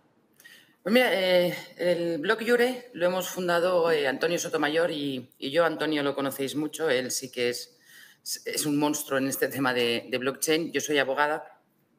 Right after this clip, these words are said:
y profesora de Derecho en la Universidad Miguel Hernández de Elche. Entonces yo empecé a conocer lo que es la tecnología blockchain,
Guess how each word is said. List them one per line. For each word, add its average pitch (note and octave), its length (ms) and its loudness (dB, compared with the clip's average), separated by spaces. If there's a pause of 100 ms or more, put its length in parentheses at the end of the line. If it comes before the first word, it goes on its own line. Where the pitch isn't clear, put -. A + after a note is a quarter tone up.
(140)
y C#3 60 -6
profesora D3 400 0
de D3+ 100 2
Derecho C#3+ 340 0
en C#3+ 60 -6
la C3 300 0
Universidad B2 640 -2 (500)
Miguel D3+ 240 2
Hernández C3+ 360 0
de B2 100 2
Elche. - 280 -6 (440)
Entonces F#3+ 240 0
yo F#3+ 60 0
empecé G3+ 200 0
a G#3+ 60 4
conocer G#3 360 -2
lo F3+ 120 2
que F3+ 60 0
es F3 80 0
la E3 200 2
tecnología D3 540 2
blockchain, E3+ 580 -2